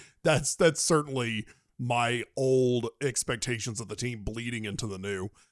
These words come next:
Um, I know that I said we were gonna discuss the offensive game plan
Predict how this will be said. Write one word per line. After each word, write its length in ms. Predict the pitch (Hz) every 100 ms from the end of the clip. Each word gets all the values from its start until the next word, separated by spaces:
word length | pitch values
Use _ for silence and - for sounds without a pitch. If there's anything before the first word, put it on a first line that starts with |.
| _ 139
Um, 420 | 139 135 127 127 147
I 60 |
know 160 | 151 196
that 180 | 190 147
I 140 | 143
said 240 | - 175
we 160 | 151 151
were 100 | 135
gonna 180 | 139 127
discuss 380 | 113 - 139 -
the 120 | 127
offensive 480 | 113 143 - 117 107
game 260 | 123 131
plan 520 | 131 139 127 120 113